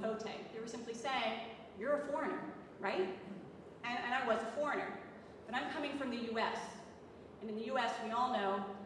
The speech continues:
that it's completely inappropriate to call out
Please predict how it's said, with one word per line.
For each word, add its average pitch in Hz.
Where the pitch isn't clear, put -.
that 196
it's 220
completely 196
inappropriate 202
to 202
call 254
out 202